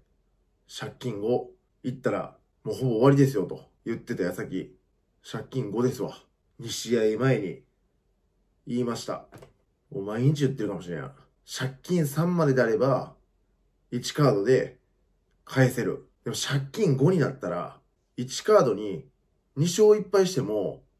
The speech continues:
一個しか減らないんですよ。これを五カードやらないと返せないんですよ。一ヶ月に言ったら。もう半月ですよ。で、昨日も言いましたけど、借金五抱えるチームが、二勝一敗でいけるんかと。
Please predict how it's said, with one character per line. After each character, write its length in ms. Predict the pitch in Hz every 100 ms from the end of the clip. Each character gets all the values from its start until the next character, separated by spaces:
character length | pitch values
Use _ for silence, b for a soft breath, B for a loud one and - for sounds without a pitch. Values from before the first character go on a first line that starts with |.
| _ _ _ _ _
一 160 | 190 208 _
個 140 | - 196
し 60 |
か 80 | 151
減 100 | 127
ら 80 | 131
な 80 | 131
い 40 |
ん 20 | 101
で 40 |
す 60 | 80
よ。 200 | - - _ _ -
こ 120 | 214
れ 40 |
を 80 | 196
五 200 | 139 151
カ 160 | 233 220
ー 40 |
ド 60 | 147
や 80 |
ら 60 | 135
な 80 | 127
い 40 |
と 80 | -
返 160 | 135 135
せ 120 | 135
な 80 | 107
い 20 |
ん 40 |
で 80 | 87
す 60 | 80
よ。 220 | - - _ -
一 160 | 135
ヶ 120 | - 147
月 200 | 135 117
に 80 |
言 80 | 107
っ 40 | -
た 80 |
ら。 260 | 87 73 - _ _
も 100 | -
う 20 |
半 240 | - 196 190
月 220 | - 143
で 80 | 101
す 100 | -
よ。 120 | 139
で、 80 | 135
昨 140 | 135 165
日 60 |
も 60 | 139
言 60 | 135
い 20 |
ま 80 | 131
し 60 |
た 40 | -
け 80 |
ど、 380 | 110 147 - - _ _
借 240 | - 139 135
金 260 | - 202 139
五 380 | 123 117 - - _ _ _ _
抱 260 | - 131 139
え 40 |
る 80 | 131
チ 140 | 127 123
ー 40 |
ム 80 | 90
が、 400 | 95 95 73 - _ _ _ _ _ _
二 100 | 123
勝 220 | 147 202 190
一 140 | 190
敗 100 | 175
で 80 | 135
い 60 | 139
け 120 | 254
る 80 | 226
ん 40 |
か 120 | 110
と。 180 | -